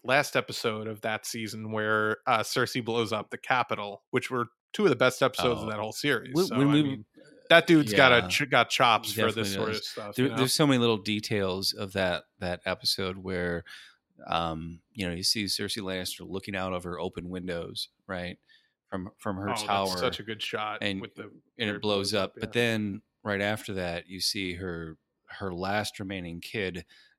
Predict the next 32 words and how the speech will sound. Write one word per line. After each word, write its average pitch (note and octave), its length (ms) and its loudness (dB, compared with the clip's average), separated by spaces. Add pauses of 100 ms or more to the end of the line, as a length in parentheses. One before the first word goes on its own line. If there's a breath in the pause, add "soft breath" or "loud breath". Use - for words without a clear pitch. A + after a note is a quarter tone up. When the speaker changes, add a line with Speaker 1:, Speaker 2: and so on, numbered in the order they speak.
(140)
Speaker 2:
jump F#2+ 360 -4
out G2 120 0
of F2+ 80 -8
a F2 60 -6
window G#2 280 0
with F#2 120 -6
the F#2+ 80 -4
same D#3 260 2
vantage C#3+ 360 2
point, F2+ 340 -4
but F#2 80 -4
his D#3 200 0
windows G2 480 2
all G#2+ 180 0
have, G#2 200 -2 (220)
like, F2 160 -4 (500 soft breath)
these, G2 220 -4
like, F2+ 140 -6
crisscross G#2+ 600 2
bars F#2+ 460 0
on F2 240 -6
them, F#2 240 -14 (760)
right? F2+ 280 0
And G2+ 80 -4
you G2+ 100 0
realize A2 440 4
that, A2 80 -2
Speaker 1:
Mm-hmm. A2+ 100 -6
Speaker 2:
like, G2 160 -2
it A2 140 -4
felt A#2 240 -4
mu-, A#2 180 -2